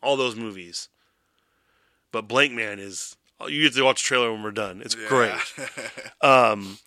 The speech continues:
Speaker 1: but yeah, so, I mean, I, I think what they need to do with the Blade type of thing is, if, I think what they're trying to do is probably pass the helm on so they can maybe bring him into the cinematic universe.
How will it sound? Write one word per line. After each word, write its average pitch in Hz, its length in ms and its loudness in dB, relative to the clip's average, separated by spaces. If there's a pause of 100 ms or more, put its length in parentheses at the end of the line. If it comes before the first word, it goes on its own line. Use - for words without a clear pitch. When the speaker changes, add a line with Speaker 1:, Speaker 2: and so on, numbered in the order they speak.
(420)
Speaker 1:
but 143 120 8
yeah, 156 240 10
so, 135 240 2
I 139 100 4
mean, 156 280 0 (100)
I, 143 120 -4 (120)
I 147 40 10
think 180 240 2
what 151 200 0
they 143 60 6
need 139 160 0
to 120 40 -4
do 127 160 0
with 123 120 -2
the 120 60 -8
Blade 117 420 0
type 120 220 2
of 110 100 -6
thing 127 200 -4
is, 110 220 -6
if, 117 160 -4
I 113 120 0
think 143 160 0
what 127 120 -4
they're 110 80 -6
trying 117 200 -2
to 98 60 -8
do 107 100 -10
is 104 60 -8
probably 107 200 -4
pass 104 320 -4
the 101 100 -14
helm 117 280 -6
on 117 240 0
so - 120 -8
they 113 80 -4
can 113 160 -8
maybe 113 180 -4
bring 110 220 -8
him 107 100 -10
into 107 160 -10
the 104 60 -12
cinematic 107 500 -8
universe. 110 560 -6